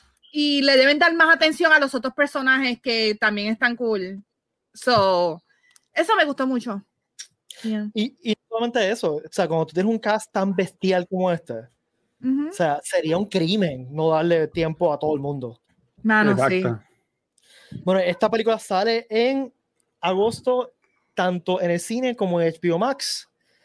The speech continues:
Speaker 2: Yo probablemente la vea en H B O Max, yo no sé si me atrevo a ver en cine todavía, aunque ya
Speaker 1: No.
Speaker 3: Acho, vaya-, vaya-, vayan al cine, yo voy,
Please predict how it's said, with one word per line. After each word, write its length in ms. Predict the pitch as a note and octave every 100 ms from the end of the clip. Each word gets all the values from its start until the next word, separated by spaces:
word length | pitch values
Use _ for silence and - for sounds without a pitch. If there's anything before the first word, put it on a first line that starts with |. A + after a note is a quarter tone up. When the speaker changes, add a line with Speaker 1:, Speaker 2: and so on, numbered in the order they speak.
| _ _
Speaker 2:
Yo 280 | D3 C#3+ D#3
probablemente 460 | F3 E3 D#3+ D#3 D#3
la 80 | D3+
vea 120 | D#3
en 180 | D#3+ D#3+
H 200 | - F3
B 100 | D#3+
O 80 |
Max, 240 | D#3 F#3+ F#3+
yo 80 | D3+
no 60 |
sé 140 | D3 D#3+
si 80 | D3+
me 100 | D3
atrevo 220 | C#3+ C#3+
a 60 |
ver 80 | C#3+
en 80 | C#3+
cine 200 | D3+ D3
todavía, 520 | C#3 C#3 E3+ G3 E3+ F3
aunque 200 | D3+ C#3+
ya 80 | C#3+
Speaker 1:
No. 140 | G#3 F3
Speaker 3:
Acho, 320 | D#3+ F3+ A3+
vaya-, 200 | G3+ G3+
vaya-, 260 | F#3+ F3 F3+
vayan 280 | F#3 F3+ F#3+
al 120 | A3
cine, 460 | G#3 F3 E3+ G#3 B3
yo 120 | G#3
voy, 120 | A3